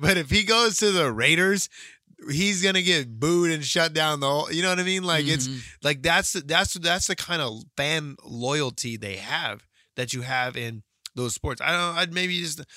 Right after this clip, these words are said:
Speaker 1: and maybe we don't, I just don't see it because there's no N B A here, so you're just kinda, like, out of sight, out of mind, and maybe that's, like, part of the problem. But, like,
Speaker 2: But you
Speaker 1: I
Speaker 2: lived in
Speaker 1: don't feel
Speaker 2: Kansas your whole
Speaker 1: but I,
Speaker 2: life.
Speaker 1: but
Speaker 2: You
Speaker 1: I
Speaker 2: didn't feel that when you were a kid.
Speaker 1: But I feel like the fans just don't have that same type of loyalty,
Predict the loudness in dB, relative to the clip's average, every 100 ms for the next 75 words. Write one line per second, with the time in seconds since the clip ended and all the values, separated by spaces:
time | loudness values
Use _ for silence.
0 | -18 -8 0 2 4 2 0 -2 -2 -2
1 | -4 -10 -8 -4 -2 -2 -4 -4 -2 -2
2 | -4 -4 -6 -6 -12 -18 -20 -4 -4 -2
3 | -6 -6 -6 -6 -6 -6 -4 -4 -6 -8
4 | -10 -10 -10 -8 -8 -6 -6 -4 -4 -4
5 | -8 -12 -12 -12 -12 -10 -12 -12 -14 _
6 | _ _ _ -12 -12 -14 -10 -8 -8 -10
7 | -14 _ -20 _ -6 -4 -4 -6 -8 -10
8 | -10 -6 2 4 4 2 0 0 -2 -4
9 | 0 4 6 4 0 2 4 4 0 -2
10 | 0 -2 -4 -8 -10 -16 -12 -10 -4 -2
11 | -2 -2 -2 0 -2 -4 -6 -4 -4 -4
12 | -6 -6 -6 -6 -8 -8 -6 -6 -4 -6
13 | -8 -8 -8 -8 -8 -12 -12 -8 -8 -8
14 | -12 -12 -18